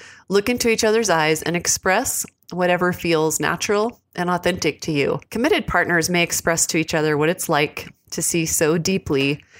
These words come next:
into each other's very being, and you may be awed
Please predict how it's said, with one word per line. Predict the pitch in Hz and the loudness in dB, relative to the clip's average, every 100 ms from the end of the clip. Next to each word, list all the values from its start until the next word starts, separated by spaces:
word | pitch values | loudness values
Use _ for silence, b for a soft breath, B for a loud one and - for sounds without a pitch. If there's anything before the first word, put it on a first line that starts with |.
| B B | B B
into | 175 170 190 | -4 0 2
each | 185 165 | 2 2
other's | 160 156 151 - - | 4 2 2 -2 -6
very | 147 160 156 156 | -4 0 2 2
being, | 151 151 127 139 _ _ _ _ _ | 2 0 0 -6 _ _ _ _ _
and | 156 160 | -4 -2
you | |
may | 160 170 | 2 2
be | 175 170 | 2 0
awed | - 202 151 135 165 | 0 2 2 0 -4